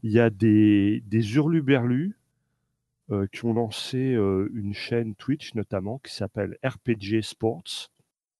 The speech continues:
Euh, et il y a une compétition de Donjons et Dragons Tournament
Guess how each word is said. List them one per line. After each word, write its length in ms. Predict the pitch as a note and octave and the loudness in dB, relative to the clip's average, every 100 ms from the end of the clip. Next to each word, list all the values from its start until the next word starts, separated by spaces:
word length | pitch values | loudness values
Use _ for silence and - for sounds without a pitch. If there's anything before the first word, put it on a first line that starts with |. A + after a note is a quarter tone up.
| _ _ _ _ _ _ _ - | _ _ _ _ _ _ _ -2
Euh, 120 | G#2+ - | -2 2
et 80 | A2+ | 2
il 80 | A2 | 4
y 100 | C3+ | 0
a 140 | C#3+ - | 0 -2
une 200 | A2 G2+ | -6 -6
compétition 1200 | B2+ A#2 C3+ - C3 - - C#3 C#3 C#3 C#3 - F2+ | -8 -4 -4 -6 -12 -10 -8 -6 -4 -4 -6 -10 -8
de 360 | G#2+ G#2 G#2+ G2+ | 0 4 4 2
Donjons 440 | G2+ C3 C3 D3 | 0 -4 -2 -2
et 40 | B2+ | 0
Dragons 400 | A2+ A2 A#2+ A#2 | 0 2 0 -2
Tournament 600 | - A2+ G#2 G#2 B2+ | -4 -4 -2 -2 -4